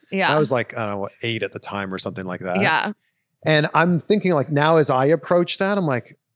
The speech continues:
Speaker 2: "There's nothing I can't do at thirty-eight that I couldn't do at twenty-eight or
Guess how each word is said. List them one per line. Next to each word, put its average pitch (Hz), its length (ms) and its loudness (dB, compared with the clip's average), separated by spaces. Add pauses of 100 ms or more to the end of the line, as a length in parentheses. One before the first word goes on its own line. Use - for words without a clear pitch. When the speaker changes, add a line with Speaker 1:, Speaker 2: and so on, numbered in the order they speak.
(140)
Speaker 2:
"There's 180 180 0
nothing 254 380 0
I 135 160 -2
can't 165 420 -6
do 139 400 0
at 120 140 -6
thirty-eight 190 540 -2
that 107 100 -2
I 104 60 -10
couldn't 180 260 -2
do 139 80 0
at - 80 -10
twenty-eight 180 500 2
or 123 80 -4